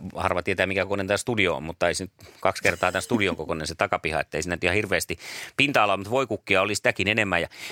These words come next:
mä sitten pumppailin siinä menemään sen koko takapihan, nyt se on sellaisilla montuilla sitten näistä, nä-, näistä voikukka, tota, ö,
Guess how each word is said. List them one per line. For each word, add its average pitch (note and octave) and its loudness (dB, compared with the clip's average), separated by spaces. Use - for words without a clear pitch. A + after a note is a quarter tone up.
mä G3+ 4
sitten G3+ -2
pumppailin F#3+ 2
siinä F3+ 0
menemään F3 4
sen D3 0
koko C#3+ 0
takapihan, C#3+ 2
nyt C3+ -6
se D3 0
on C#3 2
sellaisilla C3+ 2
montuilla B2 2
sitten G#2 0
näistä, F#2 2
nä-, A2 0
näistä A2+ 2
voikukka, A2 0
tota, F#2 2
ö, D#2+ -2